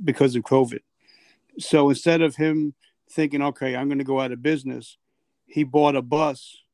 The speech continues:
and actually put a roaster in the bus, and he started parking that bus in front of s-,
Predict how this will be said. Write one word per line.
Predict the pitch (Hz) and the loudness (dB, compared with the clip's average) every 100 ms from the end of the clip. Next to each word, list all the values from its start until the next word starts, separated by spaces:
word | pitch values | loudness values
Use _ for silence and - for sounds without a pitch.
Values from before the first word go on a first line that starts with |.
| _ _ _ _ _ _ | _ _ _ _ _ _
and | 151 139 143 | -10 -8 -6
actually | 143 - 143 135 131 127 127 123 _ _ | -8 -8 -8 -6 -6 -6 -12 -16 _ _
put | - 147 | -2 -2
a | |
roaster | 131 151 160 - 135 | 2 2 2 0 -4
in | 151 143 | -2 -2
the | 131 | -2
bus, | 120 147 131 - - _ _ _ _ _ _ - | 0 0 -2 -10 -20 _ _ _ _ _ _ -4
and | 147 | 0
he | 143 | 0
started | - 147 143 123 | 0 0 0 -4
parking | - 151 143 135 127 - _ _ _ - | -2 -2 -4 -6 -8 -14 _ _ _ -4
that | 135 123 | -4 0
bus | 151 147 - | 2 2 0
in | 156 131 | -8 -8
front | - 147 | -4 -4
of | 139 | -4
s-, | 123 | -8